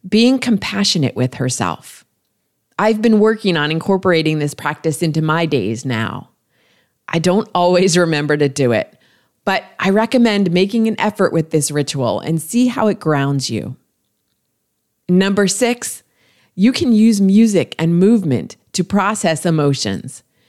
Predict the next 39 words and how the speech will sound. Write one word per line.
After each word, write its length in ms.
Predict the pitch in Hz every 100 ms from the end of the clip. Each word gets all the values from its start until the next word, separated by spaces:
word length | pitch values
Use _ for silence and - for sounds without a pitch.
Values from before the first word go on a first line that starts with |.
| _ _ _ -
You 100 | 233
hear 160 | 320
a 60 | 320
lot 400 | 196 160 170 -
from 160 | 226 185
me 260 | 170 208
about 340 | - 156 143 -
using 320 | 170 170 165
meditation 680 | 160 156 151 156 151 196 156
as 160 | 147
a 60 | 147
tool 360 | - 185 151
for 180 | 135 143
healing 520 | 135 196 185 147 117
and 140 | 120 139
grounding, 600 | 135 143 147 127 82 - _ _ _ _ _
but 100 | 202
I 60 | 214
realize 580 | 208 294 254 160 151 -
that 180 | 196 214
doesn't 320 | 262 277 254
work 360 | 190 202 196 -
for 180 | 190 -
everyone. 600 | 156 147 127 104 67 - - _ _ _ _ _ 175
Dance 460 | 190 240 - 254 -
and 160 | 160 156
active 360 | 190 220 - 196
movement 640 | 180 190 202 147 120 98 -
are 160 | 180
another 400 | 180 180 196 220
way 320 | 226 202 156 147
to 160 | -
move 340 | 165 180 220 202
memories 540 | 190 165 151 151 151 -
and 180 | 185
feelings 560 | 185 180 147 120 113 131
through 400 | - 160 156 151 -
your 220 | 160 151
body. 520 | 139 113 90 69 156